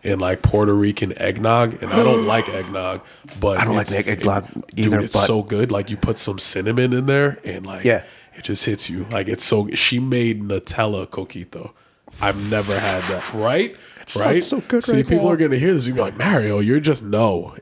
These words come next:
Speaker 1: it happened. It, it was
Speaker 2: <laughs>
Speaker 1: there 'cause she had that and she had pumpkin, um, the coquito. I wasn't into that 'cause it had, like, seeds and
Speaker 2: Uh-huh.
Speaker 1: bits, but it was real good. I'm, like, texture sensitive. I don't like stuff like that.
Speaker 2: Me too.
Speaker 1: Yeah.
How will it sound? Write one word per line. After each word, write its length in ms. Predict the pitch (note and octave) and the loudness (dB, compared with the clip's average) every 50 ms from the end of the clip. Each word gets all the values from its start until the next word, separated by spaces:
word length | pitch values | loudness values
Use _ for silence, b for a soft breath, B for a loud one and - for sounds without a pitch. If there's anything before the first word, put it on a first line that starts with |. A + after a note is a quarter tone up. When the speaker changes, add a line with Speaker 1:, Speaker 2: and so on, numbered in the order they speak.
| _ | _
Speaker 1:
it 120 | - F#2+ G#2+ | -8 -6 -4
happened. 580 | - - G#2+ A#2+ A2+ - - G2 G2 - - - | 0 2 2 2 2 0 -4 -8 -8 -10 -8 -4
It, 180 | - A2+ F#2+ - | -4 -4 -2 0
it 160 | - A2+ A2 A2+ | 0 2 2 2
was 240 | A2+ A2 A2 A2 | 2 2 2 2
Speaker 2:
<laughs> 120 | C3 A2 - | 2 2 4
Speaker 1:
there 220 | C#3 C#3 C#3 G2+ G2+ | 4 2 2 0 0
'cause 200 | - D3+ B2+ - | 0 0 0 0
she 160 | - C3 A#2 | 0 2 2
had 240 | B2 A#2 A2 G2 G#2 | 2 0 0 -2 0
that 180 | G#2+ A#2+ C#3+ | 0 0 0
and 100 | B2 B2 - | 0 -2 -2
she 120 | - C3+ | -2 -2
had 140 | A#2 G2 - | -2 -2 0
pumpkin, 560 | - - B2+ B2+ - - G#2 F#2+ G2 F#2+ - - - | 0 0 0 0 -2 -4 -6 -6 -6 -10 -10 -6 -4
um, 280 | A2 G#2+ G2 G2 F#2+ G2 | -2 -2 0 -2 -2 -4
the 100 | G2+ F#2 | -6 -4
coquito. 540 | - - G#2+ F#2+ - - G2 - F#2+ F#2+ F2+ | -2 -2 -2 -2 -2 -4 -6 -4 -4 -4 -2
I 80 | F#2+ | 0
wasn't 340 | A#2 E3 G#3+ A#3 A3+ A#3+ A3+ | 2 4 4 4 4 4 4
into 180 | A3+ A#3 A3 B3 | 4 4 4 4
that 200 | G#3+ G#3 F#3+ F3 | 4 4 4 4
'cause 140 | F3+ C#3+ A#2 | 2 0 0
it 60 | A2+ | -2
had, 160 | A2+ A2+ A#2 G#2 | -2 -2 -4 -4
like, 180 | G2+ F#2+ G2 | -6 -8 -8
seeds 480 | - - - B2 A2+ A2 A2 A2 G#2 G#2 | -10 -10 -6 -4 -2 -2 -2 -2 -4 -6
and 140 | G#2 G2+ G#2 | -6 -2 2
Speaker 2:
Uh-huh. 200 | A2 A2 A2 A2 | 2 4 2 2
Speaker 1:
bits, 220 | - - - - - B B B B B B B B | 0 -4 -10 -14 -16 B B B B B B B B
but 360 | G#2+ A2 A2+ A2 G#2 - - - | -2 0 0 0 0 -2 -4 -2
it 80 | - A#2+ | 0 2
was 180 | A2+ A2 A2 G#2+ | 2 2 2 0
real 200 | G#2+ G#2 G2+ G2 | 0 0 0 0
good. 280 | F#2+ F#2+ F#2 F#2 F#2 - B B B B B B B B B B B B B - | -2 -2 -4 -4 -6 -8 B B B B B B B B B B B B B -8
I'm, 120 | - G#2+ | -4 -2
like, 180 | G#2+ G2+ F#2+ - | 0 0 0 0
texture 380 | - G2 F2+ - - - F#2 F2+ | -2 -4 -4 -4 -4 -6 -6 -6
sensitive. 480 | - - F2+ - - - - F#2+ G2 | -4 -4 -6 -6 -6 -6 -4 -2 0
I 20 | F#2+ | 2
don't 140 | F#2 F#2 | 2 2
like 160 | F#2 F#2 F#2+ - | 2 0 0 0
stuff 260 | - F2+ F2+ - - | 0 0 0 0 0
like 140 | F#2 F#2+ - | -2 -2 -2
that. 240 | - - F#2+ F2+ - B B B B B B B B | -4 -4 -4 -4 -8 B B B B B B B B
Speaker 2:
Me 120 | B2 C3 A#2+ | 0 0 2
too. 240 | - - A2 E2 - - _ - | 2 2 2 2 0 -4 _ -10
Speaker 1:
Yeah. 260 | - - F#2+ F#2 F#2+ | -6 -4 -2 -2 -4